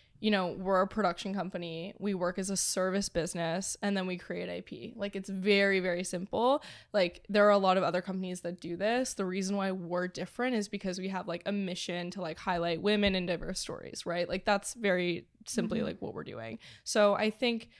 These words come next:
Speaker 1: for us, you know, our model is unique because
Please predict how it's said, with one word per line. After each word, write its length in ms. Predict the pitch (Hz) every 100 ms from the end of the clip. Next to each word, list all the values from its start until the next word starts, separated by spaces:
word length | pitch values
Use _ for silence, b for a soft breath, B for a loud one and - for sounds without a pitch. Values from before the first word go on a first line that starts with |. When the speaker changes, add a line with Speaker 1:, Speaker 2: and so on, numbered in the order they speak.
| b -
Speaker 1:
for 260 | 247 -
us, 380 | 202 214 - - - - -
you 140 | 214 196
know, 320 | 180 170 190 b b b b
our 180 | 202 214
model 500 | 202 190 180 185 214
is 180 | 233 233
unique 420 | 247 254 277 -
because 540 | 214 - 190 180 175